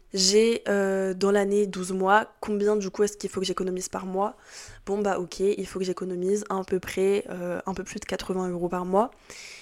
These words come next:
Et, euh, et donc du coup là déjà, tu sais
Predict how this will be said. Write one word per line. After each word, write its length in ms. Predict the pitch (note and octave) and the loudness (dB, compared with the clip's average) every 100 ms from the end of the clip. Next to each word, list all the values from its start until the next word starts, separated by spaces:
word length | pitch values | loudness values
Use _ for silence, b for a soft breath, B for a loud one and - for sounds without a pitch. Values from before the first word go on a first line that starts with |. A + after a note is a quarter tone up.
| B - | B 2
Et, 220 | F#3+ F#3 | 4 4
euh, 380 | F3+ F3+ F3 - - - - | 2 0 -2 -6 -10 -14 -4
et 80 | F#3+ | -2
donc 200 | F#3 F3+ | 0 -4
du 120 | E3+ | -6
coup 140 | - | -4
là 180 | A#3+ A#3+ | 2 2
déjà, 480 | G#3 F3 F#3 G#3+ A#3+ - | 2 0 2 0 0 -8
tu 200 | - F#3 | -8 -6
sais 420 | - - A3+ C4+ | -4 0 0 -2